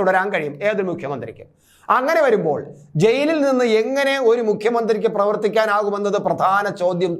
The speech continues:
തന്നെയാണ്. മന്ത്രിസഭാ യോഗം ചേരണം, ഫയലുകൾ നോക്കണം, ഓഫീസുമായി ചർച്ച ചെയ്യണം, ചീഫ് സെക്രട്ടറി അടക്കമുള്ള ഉദ്യോഗസ്ഥരുമായി ചർച്ച നടത്തണം,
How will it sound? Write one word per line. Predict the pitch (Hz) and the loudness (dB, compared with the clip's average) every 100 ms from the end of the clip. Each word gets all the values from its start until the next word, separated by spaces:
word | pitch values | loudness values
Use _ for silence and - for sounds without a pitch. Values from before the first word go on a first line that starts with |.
| 160 | -2
തന്നെയാണ്. | 151 151 113 98 - _ _ _ _ _ _ _ | -2 -4 -6 -8 -18 _ _ _ _ _ _ _
മന്ത്രിസഭാ | 190 226 269 - 277 | 0 2 0 2 2
യോഗം | 254 240 226 | 2 2 0
ചേരണം, | 190 151 147 170 - - - - - | 0 0 -2 -4 -10 -20 -20 -14 0
ഫയലുകൾ | 233 269 285 269 | 2 4 4 2
നോക്കണം, | 202 160 135 151 240 - - - - | 2 0 0 -4 -4 -8 -20 -2 2
ഓഫീസുമായി | 240 311 294 269 233 214 | 2 2 0 2 2 2
ചർച്ച | 208 233 214 | 0 0 -2
ചെയ്യണം, | 156 135 131 214 - - - | -2 -2 -2 -4 -6 -18 -2
ചീഫ് | 262 311 | 0 2
സെക്രട്ടറി | 302 214 254 240 | 0 0 0 2
അടക്കമുള്ള | 226 220 226 220 208 | 0 0 0 2 2
ഉദ്യോഗസ്ഥരുമായി | 190 233 240 240 226 208 202 | 2 0 0 -2 -2 0 0
ചർച്ച | 185 175 170 247 | 0 -2 0 0
നടത്തണം, | 202 139 131 165 277 | 0 -2 -4 -4 -4